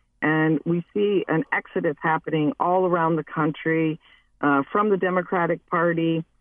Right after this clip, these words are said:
Um, and many folks have, um, only linked up to the Republican Party because they didn't know that there was another choice.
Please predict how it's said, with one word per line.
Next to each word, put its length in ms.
Um, 480
and 200
many 220
folks 360
have, 500
um, 520
only 340
linked 320
up 200
to 80
the 80
Republican 640
Party 240
because 360
they 140
didn't 240
know 140
that 180
there 140
was 180
another 320
choice. 300